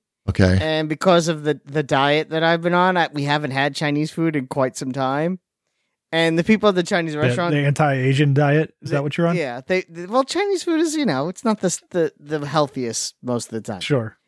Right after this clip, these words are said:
Speaker 2: And we order it, but we were hungry and, you know, we wanted it.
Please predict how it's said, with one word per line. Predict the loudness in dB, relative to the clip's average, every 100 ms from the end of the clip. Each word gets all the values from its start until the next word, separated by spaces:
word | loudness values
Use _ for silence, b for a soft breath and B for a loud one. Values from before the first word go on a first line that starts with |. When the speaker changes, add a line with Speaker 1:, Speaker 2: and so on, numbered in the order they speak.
| _ _
Speaker 2:
And | -2 2 2 2 0 0
we | -2 0
order | 2 4 2
it, | 0
but | -2
we | -2
were | 0 0
hungry | -2 -4 -2 0 2
and, | 0 -2 -6
you | -8
know, | -6 -4 -6 -12 _
we | -4 0
wanted | 2 4 4 2
it. | -2 -14